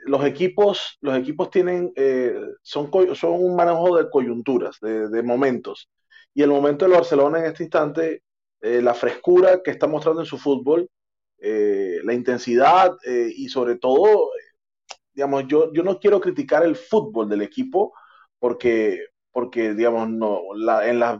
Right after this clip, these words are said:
vi-, victorias, eh, la crítica tiene que ser al interior del equipo, puertas adentro, el técnico con sus jugadores, pero, pero nosotros que nos dedicamos a comentar y a ver desde la barrera ciertas situaciones,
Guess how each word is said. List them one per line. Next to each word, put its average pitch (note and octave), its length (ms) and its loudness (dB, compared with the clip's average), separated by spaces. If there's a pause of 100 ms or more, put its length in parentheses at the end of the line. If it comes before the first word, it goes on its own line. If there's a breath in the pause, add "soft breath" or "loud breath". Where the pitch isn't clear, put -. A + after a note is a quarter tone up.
vi-, A#2+ 120 -4
victorias, D3+ 540 2 (1080)
eh, B2+ 80 0
la C3+ 140 2
crítica E3+ 340 2
tiene D#3 180 2
que D3+ 80 2
ser D3+ 160 2
al D#3+ 120 4
interior C#3 400 2
del D3 100 4
equipo, D3 420 -2
puertas C3 300 0
adentro, C#3+ 400 2
el A#2 120 -2
técnico C#3 380 0
con B2+ 140 -4
sus A#2 120 -8
jugadores, A#2+ 520 2
pero, A#2 400 2 (420)
pero D3 160 2
nosotros D#3+ 440 0
que F#3+ 100 2
nos D3+ 160 2
dedicamos C3+ 380 0
a E3+ 60 2
comentar C3 440 0
y B2 60 4
a A#2 40 4
ver A#2+ 140 4
desde D3+ 180 2
la C#3 80 4
barrera A#2+ 320 4
ciertas D3 300 -4
situaciones, C3+ 540 -6